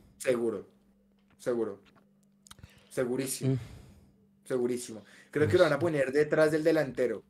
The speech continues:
Speaker 1: Lo van a poner de mediocampista, uno interior. Y es que, es que, hermano, es imposible tú, em, o sea, no intentar aprovechar al menos un partido a ese Mbappé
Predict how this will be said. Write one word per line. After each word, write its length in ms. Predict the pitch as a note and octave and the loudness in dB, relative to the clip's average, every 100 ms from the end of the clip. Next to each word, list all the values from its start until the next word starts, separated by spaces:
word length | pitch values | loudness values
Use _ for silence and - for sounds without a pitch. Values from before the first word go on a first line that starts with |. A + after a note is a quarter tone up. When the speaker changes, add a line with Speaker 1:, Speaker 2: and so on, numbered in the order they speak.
| _ _ _ | _ _ _
Speaker 1:
Lo 60 | C3 | -4
van 80 | C3 | -2
a 80 | B2 | -2
poner 240 | D#3 C3 | -2 -4
de 80 | C#3 | -4
mediocampista, 800 | C#3+ D3+ D3+ C3+ A#2 B2+ - A2+ | 0 0 0 -4 -4 -10 -6 -6
uno 100 | A#2+ | -6
interior. 600 | B2 D3+ B2 A#2+ A2+ - _ _ _ _ _ - | -2 0 2 2 0 -4 _ _ _ _ _ -8
Y 80 | |
es 80 | B2 | -6
que, 140 | C#3 D3 D3 | 0 0 0
es 140 | B2+ | -2
que, 80 | D3 | -2
hermano, 260 | C#3+ D3+ | 0 -2
es 100 | C3 | -2
imposible 580 | C3+ C3 D#3+ - B2+ C3 | -6 -4 -4 -2 0 0
tú, 380 | C3 C#3+ C#3 C#3+ _ _ - | 0 -4 -4 -10 _ _ -10
em, 520 | C3 B2+ B2 A#2+ A2+ - - - - _ | -6 -4 -6 -12 -14 -18 -20 -20 -20 _
o 60 | C3 | -4
sea, 160 | C#3+ C3 | 0 0
no 220 | B2+ C3 | 0 -4
intentar 440 | C3 C#3+ D3 D3+ | -2 -2 2 4
aprovechar 540 | D3+ D#3 D3+ D3 A#2 B2+ | 4 4 2 2 -2 -2
al 80 | |
menos 260 | C3 C#3 C3+ | -6 -8 -8
un 120 | C#3+ | -4
partido 560 | C#3 C3+ D3 B2 A2 - _ _ _ _ _ _ - | -4 -4 -2 -2 -2 -6 _ _ _ _ _ _ -12
a 100 | B2 | -2
ese 560 | A#2 A2+ B2+ B2+ B2 B2 - _ _ _ B2+ | -2 0 -2 0 0 -2 -14 _ _ _ -8
Mbappé 720 | B2+ A#2+ A#2 C3 F#3+ A3+ | -4 -4 -4 2 2 2